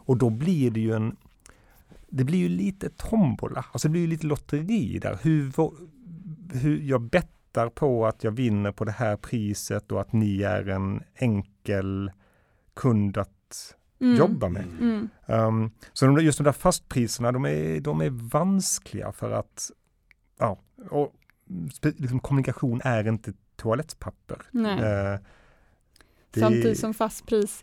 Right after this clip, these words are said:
Speaker 2: säkert är ett sätt att försöka förebygga,
Speaker 1: Ja.
Speaker 2: eh, den här löpande timme eller diskussioner och så.
Speaker 1: Yes.
Speaker 2: Men det är inte ett klockrent,
Speaker 1: Nej.
Speaker 2: för det finns problem med det också.
Speaker 1: Det finns problem och,
Speaker 2: Absolut.
Speaker 1: och man...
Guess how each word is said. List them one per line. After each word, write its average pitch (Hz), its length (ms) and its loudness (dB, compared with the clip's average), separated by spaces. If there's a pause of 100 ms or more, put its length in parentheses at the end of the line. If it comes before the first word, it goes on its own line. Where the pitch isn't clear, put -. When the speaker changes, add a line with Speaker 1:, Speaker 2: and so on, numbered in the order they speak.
(120)
Speaker 2:
säkert 196 280 -2
är 196 80 2
ett 196 80 -6
sätt - 300 -4
att 208 120 -6
försöka 208 600 -2 (380)
förebygga, 202 760 4
Speaker 1:
Ja. 151 100 6
Speaker 2:
eh, 196 540 0
den 220 140 -4
här 208 80 -2
löpande 208 460 -2
timme 202 300 0
eller 208 120 -4
diskussioner 196 760 -2
och 208 60 -4
så. - 160 0
Speaker 1:
Yes. 220 220 4
Speaker 2:
Men 202 400 0
det 220 80 0
är 208 160 2
inte 208 280 -2
ett - 160 -4
klockrent, 220 720 -6
Speaker 1:
Nej. 160 440 6
Speaker 2:
för 170 60 0
det 208 120 2
finns 208 260 -4
problem 196 340 -2
med 180 100 -4
det 190 140 -4
också. 151 200 0
Speaker 1:
Det 156 80 -2
finns 156 140 2
problem 143 240 2
och, 143 60 6
Speaker 2:
Absolut. 143 320 0
Speaker 1:
och 135 100 2
man... 135 440 0